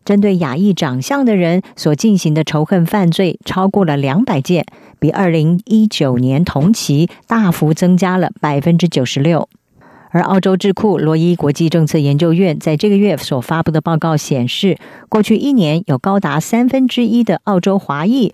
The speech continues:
认为他们遭遇到差别待遇，更有百分之十八的人表示他们受到肢体威胁或者是攻击。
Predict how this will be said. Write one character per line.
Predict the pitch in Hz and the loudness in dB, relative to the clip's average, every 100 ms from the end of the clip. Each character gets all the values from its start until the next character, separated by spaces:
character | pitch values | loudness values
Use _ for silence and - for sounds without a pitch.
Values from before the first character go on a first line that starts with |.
| - _ | -8 _
认 | 233 208 | -2 0
为 | 147 156 - | 0 -2 -4
他 | - | -2
们 | 160 | 0
遭 | 160 156 156 | 0 0 2
遇 | 147 | 2
到 | 151 135 | 0 -4
差 | - 147 | -6 -4
别 | 143 127 | -2 -2
待 | 156 147 | 0 2
遇， | 180 147 - - - - | 2 2 -4 -20 -14 -2
更 | 262 | 0
有 | 233 | 0
百 | 190 131 | 0 -2
分 | 175 175 | 0 0
之 | 196 185 | 0 -2
十 | - 151 | -2 -4
八 | 214 254 | -2 0
的 | 226 | 0
人 | 165 156 170 - - | 2 2 0 -4 -4
表 | 156 | -2
示 | - 156 | 0 0
他 | 147 | 2
们 | 151 | 0
受 | - 151 | 2 0
到 | 147 139 | 0 -2
肢 | - 254 | -2 -2
体 | 311 - 135 | -2 -2 0
威 | 147 | 0
胁 | 147 139 123 | 0 -2 -2
或 | - - 147 | -2 -2 0
者 | 143 | -2
是 | - | -2
攻 | 143 156 | 0 0
击。 | - 127 143 | 0 0 0